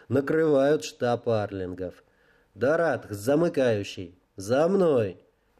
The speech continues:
Еще десять минут сумасшедшего, изматывающего бега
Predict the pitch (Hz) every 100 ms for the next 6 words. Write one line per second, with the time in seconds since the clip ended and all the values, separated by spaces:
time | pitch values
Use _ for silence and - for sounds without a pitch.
0 | - 104 104 165 175 - 156 123 107 127
1 | 123 92 107 123 175 147 - 104 101 -
2 | 175 175 - 113 113 113 147 143 113 107
3 | 104 - 123 139 208 196 165